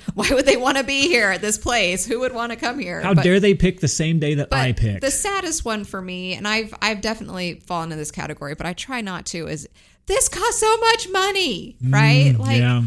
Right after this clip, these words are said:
Speaker 1: but you paid it. Like, you, you made the choice to come here. You made the choice to save your money,
Speaker 2: Yeah.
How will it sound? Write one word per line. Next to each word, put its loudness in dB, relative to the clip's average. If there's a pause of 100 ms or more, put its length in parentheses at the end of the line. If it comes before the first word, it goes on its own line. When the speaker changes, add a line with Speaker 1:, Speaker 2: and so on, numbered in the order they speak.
(220)
Speaker 1:
but -4
you -6
paid -6
it. -8
Like, -8
you, -8 (100)
you -8
made -8
the -6
choice -6
to -12
come -10
here. -10
You -6
made -6
the -8
choice -6
to -12
save -4
your -10
money, -6 (500)
Speaker 2:
Yeah. -2